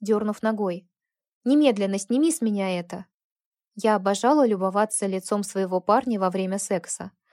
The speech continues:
Зачем он лишает меня этого удовольствия? "Милая", насмешливо произнес мой будущий супруг, "ты сейчас не в том положении, чтобы командовать".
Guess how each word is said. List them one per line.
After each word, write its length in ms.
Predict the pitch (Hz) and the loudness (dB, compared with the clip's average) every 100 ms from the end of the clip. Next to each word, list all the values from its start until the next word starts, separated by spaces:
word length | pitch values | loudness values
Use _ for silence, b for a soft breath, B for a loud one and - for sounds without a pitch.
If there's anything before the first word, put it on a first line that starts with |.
| b | b
Зачем 400 | b 240 240 349 | b 2 2 0
он 100 | 277 | 0
лишает 480 | 208 196 - 214 202 | -2 -2 0 0 -2
меня 260 | 196 196 190 | -4 -2 -2
этого 220 | 190 196 | -2 -4
удовольствия? 840 | 196 226 254 196 - - 175 202 - _ _ _ _ _ _ _ _ _ _ - | 2 2 2 -2 -4 -8 -10 -10 -16 _ _ _ _ _ _ _ _ _ _ -2
"Милая", 580 | 240 214 185 165 170 _ _ _ _ _ _ - | 0 2 0 -4 -8 _ _ _ _ _ _ -8
насмешливо 680 | 202 208 220 220 214 202 | -6 -2 -2 -2 -2 -2
произнес 520 | 196 202 196 220 302 - | -2 -2 -2 -2 -2 -2
мой 140 | 208 | -4
будущий 400 | 190 202 196 208 | -2 -2 -2 -2
супруг, 580 | 202 233 226 196 - _ _ _ _ _ - | -2 -2 0 -2 -4 _ _ _ _ _ -2
"ты 100 | 285 | 0
сейчас 340 | 294 311 294 | 2 2 2
не 80 | 294 | -2
в 80 | 311 | 0
том 220 | 269 214 | 0 2
положении, 800 | 190 190 196 311 330 233 180 190 | 0 -2 -2 -2 -2 -2 -4 -8
чтобы 320 | - - 254 | -6 0 0
командовать". 800 | 262 294 277 196 170 170 170 - | 2 0 0 -2 -6 -10 -12 -16